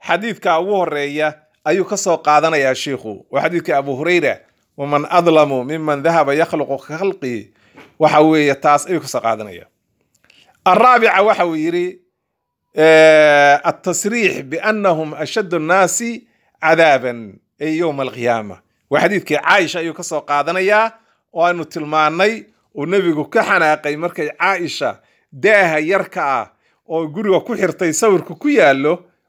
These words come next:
uu nebigu aad uga xanaaqay oo googooyey oo markaa uu yidhi, "Ashaddu nnaasi cadaaban yowma alqiyaama."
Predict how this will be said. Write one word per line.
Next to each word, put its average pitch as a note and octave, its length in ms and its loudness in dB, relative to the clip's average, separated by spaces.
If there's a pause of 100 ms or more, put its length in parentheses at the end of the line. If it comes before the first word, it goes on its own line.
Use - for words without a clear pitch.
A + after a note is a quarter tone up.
uu D3 80 -8
nebigu F#3+ 360 0
aad A#3 240 2
uga F#3+ 140 2
xanaaqay D3+ 540 -2 (460)
oo F3 160 0
googooyey D#3+ 720 4 (380)
oo E3 140 6
markaa F#3 460 2
uu D3+ 180 -4
yidhi, D#3 320 -2 (340)
"Ashaddu D#3+ 460 -4
nnaasi D#3+ 400 2
cadaaban D3+ 600 2
yowma D3+ 360 -4
alqiyaama." F#3 600 0